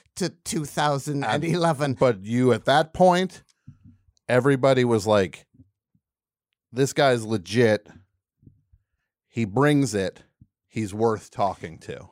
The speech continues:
Speaker 1: For some people, I think the artists are totally into it,
Speaker 2: Mm-hmm.
Speaker 1: but the management still needs convincing. And I
Speaker 2: Yes.
Speaker 1: still work hard to convince
Speaker 2: Yeah.
Speaker 1: people. It's like, "Oh, we'd rather Rolling Stone. We'd rather do Wired.
Speaker 2: Yeah.
Speaker 1: Not you. Sorry, you're
Speaker 2: Sure.
Speaker 1: cool and all."
Speaker 2: Sure.
Speaker 1: But it's sort of like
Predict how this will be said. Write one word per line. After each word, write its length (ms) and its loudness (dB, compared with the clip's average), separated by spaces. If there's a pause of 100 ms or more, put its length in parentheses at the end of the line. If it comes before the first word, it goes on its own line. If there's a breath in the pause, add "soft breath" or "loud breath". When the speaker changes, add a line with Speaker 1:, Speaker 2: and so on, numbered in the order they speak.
(120)
Speaker 1:
For 200 -6
some 360 -2
people, 340 -8
I 100 0
think 260 -10
the 160 -8
artists 560 -2
are 100 -2
totally 480 -10
into 300 -8
it, 140 -8
Speaker 2:
Mm-hmm. 260 -10
Speaker 1:
but 220 -4
the 80 -2
management 680 -6
still 340 -6
needs 300 -10
convincing. 720 -10
And 120 -4
I 40 -2
Speaker 2:
Yes. 100 -4
Speaker 1:
still 380 -4
work 300 -8
hard 580 -2 (220 loud breath)
to 100 0
convince 580 -6
Speaker 2:
Yeah. 180 -2
Speaker 1:
people. 180 -8 (140 loud breath)
It's 140 -8
like, 180 -8
"Oh, 80 4
we'd 220 -6
rather 380 -2
Rolling 400 -2
Stone. 500 -2 (200 loud breath)
We'd 240 -12
rather 320 0
do 160 -2
Wired. 440 2
Speaker 2:
Yeah. 40 -2
Speaker 1:
Not 220 0
you. 260 -8
Sorry, 320 0
you're 220 -10
Speaker 2:
Sure. 280 0
Speaker 1:
cool 220 2
and 100 -4
all." 240 -4 (140 loud breath)
Speaker 2:
Sure. 320 0
Speaker 1:
But 20 -20 (280 loud breath)
it's 200 -4
sort 300 -4
of 80 -2
like 260 -2